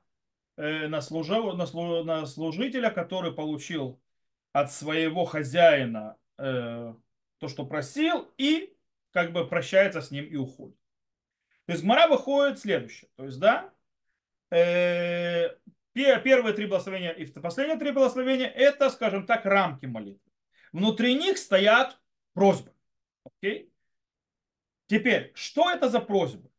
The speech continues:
То есть, да, э, в чем был смысл этих просьб, э, то есть что, что хотели внести в эти просьбы люди Великого Собрания? Э, они при-, внесли туда то, что называется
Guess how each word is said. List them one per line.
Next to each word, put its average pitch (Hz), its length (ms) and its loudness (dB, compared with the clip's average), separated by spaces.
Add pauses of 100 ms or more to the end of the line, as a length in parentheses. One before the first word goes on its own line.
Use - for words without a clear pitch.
То 135 140 -14
есть, 135 160 -12
да, 220 340 6
э, 165 1400 0
в 135 140 -16
чем 302 360 2
был 262 200 0
смысл 220 800 -4
этих 190 360 -12
просьб, 208 440 -2
э, 170 160 2
то 170 120 -8
есть 135 100 -10
что, 208 440 -2
что 220 200 -6
хотели 208 320 0
внести 180 260 -6
в 190 60 -4
эти 180 160 -6
просьбы 185 420 -4
люди 160 180 -4
Великого 156 380 -4
Собрания? 135 560 -4 (800)
Э, 160 400 4
они 185 280 2
при-, 202 160 -2
внесли 180 380 -4
туда 180 380 4
то, 147 60 -8
что 139 100 -10
называется 151 520 -4